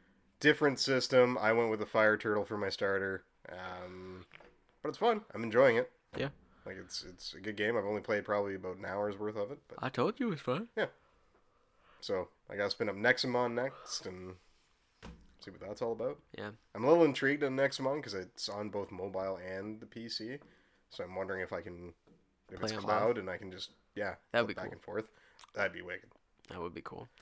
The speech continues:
Speaker 2: Yeah, I don't, I don't know. I don't really have. I downloaded Call of Duty Warzone just to try it out 'cause
Speaker 1: Mm-hmm.
Speaker 2: you gotta try. I always try the battle royales pretty much at least once just to
Speaker 1: Yeah.
Speaker 2: see 'cause sometimes they are good.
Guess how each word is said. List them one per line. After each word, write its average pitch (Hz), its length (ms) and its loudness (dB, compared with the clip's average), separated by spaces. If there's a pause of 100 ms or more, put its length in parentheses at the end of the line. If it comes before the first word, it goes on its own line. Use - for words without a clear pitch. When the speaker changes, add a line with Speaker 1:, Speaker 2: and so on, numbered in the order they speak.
(540)
Speaker 2:
Yeah, 220 180 -8
I 202 60 -8
don't, 202 200 -6 (100)
I 202 60 -12
don't 196 160 -10
know. 214 100 -12 (100)
I 165 40 -14
don't 170 120 -10
really 170 220 -8
have. 170 260 -6 (340)
I 127 100 -2
downloaded 131 720 4 (100)
Call 120 200 6
of 120 60 2
Duty 123 180 2
Warzone 120 560 2
just 117 200 -4
to 113 80 -4
try 113 220 6
it 110 80 6
out 117 240 2
'cause - 360 -6
Speaker 1:
Mm-hmm. 117 120 -6 (160)
Speaker 2:
you - 60 -8
gotta 110 160 4
try. 104 360 4 (140)
I 127 220 2
always 156 280 12
try 156 160 12
the 143 60 8
battle 131 240 12
royales 120 300 10
pretty 120 160 4
much 117 160 2
at 113 80 -2
least 113 220 -4
once 107 240 -2
just - 220 -4
to - 60 -4
Speaker 1:
Yeah. 107 40 -4
Speaker 2:
see 107 200 -2
'cause 110 220 0 (1040)
sometimes 135 680 0
they 135 120 4
are 143 140 8
good. 156 380 4